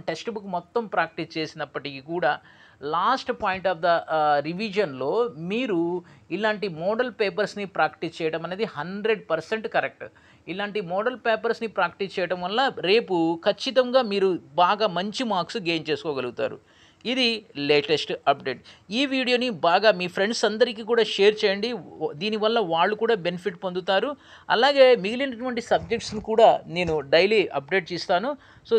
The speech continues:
దీన్ని లైక్ చేయండి, షేర్ చేయండి, సబ్స్క్రైబ్ చేసుకొని ప్రక్కనే ఉన్న బెల్ ఐకాన్ని ప్రెస్ చేస్తాం మర్చిపోవద్దు. Thank you.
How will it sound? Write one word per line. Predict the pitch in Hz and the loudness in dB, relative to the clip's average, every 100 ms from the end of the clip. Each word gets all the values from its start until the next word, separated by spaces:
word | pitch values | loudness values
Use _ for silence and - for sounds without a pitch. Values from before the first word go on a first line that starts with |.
| 165 | 0
దీన్ని | 254 277 170 | -4 -2 2
లైక్ | 175 220 - | 4 4 0
చేయండి, | 254 247 | -2 -2
షేర్ | - 190 196 185 | 0 2 2 2
చేయండి, | 180 175 175 - - | 0 0 -4 -4 0
సబ్స్క్రైబ్ | 175 - 247 - | 0 0 -2 0
చేసుకొని | 196 - 151 151 - 151 | 0 0 -4 -6 -4 -2
ప్రక్కనే | 147 160 147 | 0 0 -2
ఉన్న | 139 | -2
బెల్ | 135 139 139 | 2 2 2
ఐకాన్ని | 147 139 143 | 0 -4 -2
ప్రెస్ | 190 - 220 | -4 0 -2
చేస్తాం | 214 226 143 | 0 -6 -2
మర్చిపోవద్దు. | 160 165 - 196 185 180 240 - | -4 -4 -2 0 0 -4 -6 -2
Thank | 135 120 | -2 -2
you. | - | -10